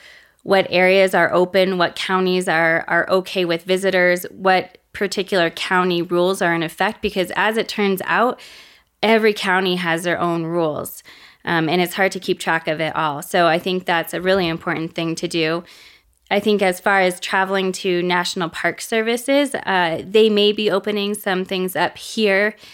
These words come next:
Uh, I think the best thing to do is look at the website, the W W W dot N P S dot G O V website, uh, and click on the state and the national park you're wanting to travel to, um, to determine what's open, what facilities are available,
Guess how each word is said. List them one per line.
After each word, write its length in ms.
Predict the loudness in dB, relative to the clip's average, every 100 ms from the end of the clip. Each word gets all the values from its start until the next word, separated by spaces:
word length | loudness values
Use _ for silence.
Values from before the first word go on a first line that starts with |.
| -20 _ _ _ _ 0
Uh, 220 | 2 2
I 60 | 2
think 220 | 0 0
the 60 |
best 240 | 2 0 0
thing 200 | -2 -2
to 100 | -4
do 360 | 0 2 4
is 320 | 2 0 0 -2
look 180 | -2
at 180 | -4 -4
the 160 | -4 -4
website, 720 | -2 -4 -2 -4 -2 -4 -6
the 260 | -4 -4
W 340 | -4 -6 -4 -4
W 400 | -4 -4 -4 -4
W 20 |
dot 200 | -4 -4
N 140 | -6
P 180 | -6 -6
S 140 | -6 -4
dot 300 | -6 -6 -6
G 220 | -4 -2
O 160 | -2
V 260 | -2 -2 -2
website, 640 | -2 -6 -6 -4 -2 -4 -10 -20 -20 -18 -2
uh, 40 |
and 300 | -2 0 0
click 220 | 0 2
on 160 | 0 0
the 100 | -6
state 360 | 0 2 2 0
and 200 | -4 -2
the 60 |
national 520 | 0 0 -2 -4 -6
park 360 | -6 -4 -4 -2
you're 320 | -2 0 -2
wanting 300 | -2 -2 -2
to 120 | -6
travel 380 | -6 -4 -2 -4
to, 340 | -4 -2 -2 -4 -14 -20 -20 _ -6
um, 180 | -4 -2
to 120 | -2
determine 640 | -2 0 2 4 2 0 -4
what's 320 | 0 0 2
open, 600 | -2 0 0 0 -4 -2
what 180 | -2 0
facilities 540 | -2 -4 -2 0 0
are 160 | 0 -2
available, 640 | -2 -2 -2 -2 -2 -4